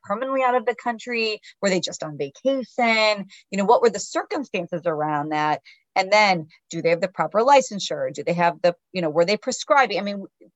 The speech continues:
just looking at all of that. And so I do think that organizations really need to stay on top of telehealth. I don't think telemedicine is going anywhere.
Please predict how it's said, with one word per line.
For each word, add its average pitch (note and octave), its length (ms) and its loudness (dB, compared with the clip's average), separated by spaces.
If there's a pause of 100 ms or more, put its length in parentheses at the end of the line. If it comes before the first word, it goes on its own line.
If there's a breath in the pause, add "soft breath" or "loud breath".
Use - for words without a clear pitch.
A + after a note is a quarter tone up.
(120)
just D4 280 -4
looking A#3+ 320 -2
at G#3+ 100 -4 (120)
all B3 260 2
of G#3 80 0
that. F3 180 4
And F3 160 -2
so F3+ 380 4 (380 soft breath)
I G#3 100 4
do G#3+ 300 -6 (100)
think F#3+ 240 -4
that F3+ 120 2
organizations E3+ 760 -2
really F3+ 640 -4
need E3+ 220 -6
to D#3 80 -2
stay D#3+ 320 -4
on D#3 160 -2
top D#3 460 0 (500 soft breath)
of F3+ 440 6
telehealth. F3 580 0 (120)
I B3+ 120 4
don't B4 160 -6
think G#4 180 -2
telemedicine C4 640 -2
is G#3+ 120 -8
going B3+ 300 2
anywhere. G#2+ 460 -10